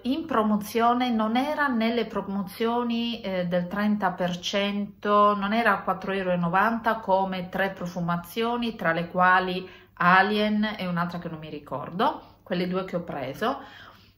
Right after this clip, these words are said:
Questo qui veniva scontato sette euro e novanta, ma in passato anche questo era in promozione a quattro e novanta e niente di più probabile che ritorni.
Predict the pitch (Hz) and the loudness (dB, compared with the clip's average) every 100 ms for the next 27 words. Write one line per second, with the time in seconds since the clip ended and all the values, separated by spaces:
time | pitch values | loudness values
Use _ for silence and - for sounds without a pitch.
0 | _ - 392 427 - 320 - 185 170 208 | _ 0 0 2 -2 -4 -2 -2 0 0
1 | 214 156 156 156 - - - 147 165 196 | 0 0 0 -2 -2 -4 0 2 2 0
2 | 180 - 180 180 160 160 165 165 165 156 | -4 -4 -4 0 2 2 0 -2 -2 0
3 | 151 156 170 175 196 262 330 202 - 208 | -2 -2 0 2 2 4 4 4 0 -2
4 | 208 214 240 - 285 294 247 196 - 196 | 0 2 0 4 2 2 -2 -2 -2 -2
5 | 202 202 180 185 180 - 170 175 190 190 | -2 -4 0 2 0 0 -2 0 0 0
6 | 180 185 180 175 202 180 170 180 240 339 | -2 -2 -2 -2 -4 -4 -2 -4 -2 0
7 | 254 190 190 190 220 208 175 185 214 269 | 2 0 -2 -4 -4 -4 -6 -6 0 0
8 | 190 180 180 170 170 165 156 143 135 151 | 2 0 -2 -2 -2 -4 -6 -6 -6 -6
9 | 160 160 | -10 -10